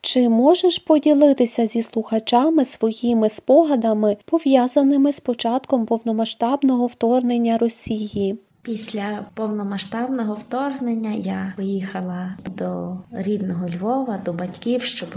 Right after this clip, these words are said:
Speaker 2: бути разом. Перші ж дні я долучилася до активного волонтерського руху,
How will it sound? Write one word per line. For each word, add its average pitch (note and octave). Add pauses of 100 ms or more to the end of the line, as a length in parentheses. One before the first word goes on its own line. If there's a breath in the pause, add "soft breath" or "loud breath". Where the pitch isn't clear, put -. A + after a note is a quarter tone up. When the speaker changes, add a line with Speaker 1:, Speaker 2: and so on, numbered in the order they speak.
(100)
Speaker 2:
бути F#3+
разом. A#3+
Перші A3+
ж G3
дні G#3+
я F#3
долучилася F#3+
до F#3
активного F#3
волонтерського G3+
руху, G3